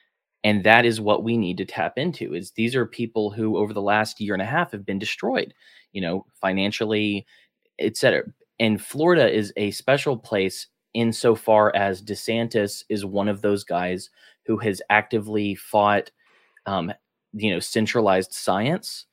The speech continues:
by having his own doctors to talk about covid instead of going to the C D C and just following what the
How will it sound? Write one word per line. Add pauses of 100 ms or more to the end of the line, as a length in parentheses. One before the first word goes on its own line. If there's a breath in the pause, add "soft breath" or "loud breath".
(300)
by (160)
having
his
own
doctors
to
talk
about
covid
instead
of (480 soft breath)
going
to
the
C
D
C
and
just
following
what
the